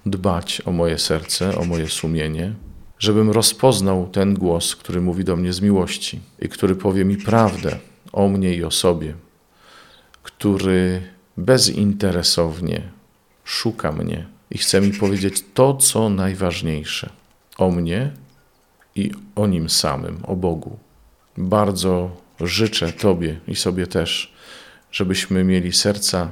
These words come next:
wrażliwe. To znaczy także, żebyśmy umieli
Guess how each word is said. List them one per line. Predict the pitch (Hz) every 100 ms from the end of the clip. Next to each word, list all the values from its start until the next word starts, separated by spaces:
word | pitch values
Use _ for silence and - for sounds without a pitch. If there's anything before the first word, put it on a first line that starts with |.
| -
wrażliwe. | 90 92 98 90 92 98 90 82 85 - _ _ _ - - - - _ -
To | 113
znaczy | 117 110 -
także, | 113 98 104 104 101 -
żebyśmy | - 104 101 - 104
umieli | 104 104 104 92 92 92